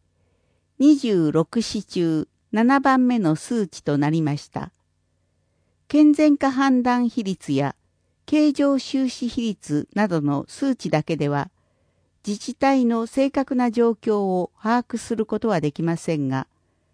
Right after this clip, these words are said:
改善に向けて適切な財政運営に取り組んでいきます。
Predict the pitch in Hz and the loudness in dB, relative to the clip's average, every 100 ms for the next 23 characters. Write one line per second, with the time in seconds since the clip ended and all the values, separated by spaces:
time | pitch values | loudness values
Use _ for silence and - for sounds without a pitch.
0 | _ _ _ _ - 294 285 294 269 262 | _ _ _ _ 0 0 2 4 4 4
1 | 240 233 214 - 185 - _ - 254 - | 2 0 -4 -2 -4 -4 _ -4 -4 -4
2 | - 294 - 269 254 247 226 262 254 254 | -4 -4 0 0 0 0 2 2 2 4
3 | 247 233 226 185 151 139 131 131 - 180 | 4 4 2 4 4 4 2 0 -2 -2
4 | 208 240 277 247 180 143 127 139 123 131 | -2 0 2 2 2 0 0 -2 -2 -2
5 | - _ | -8 _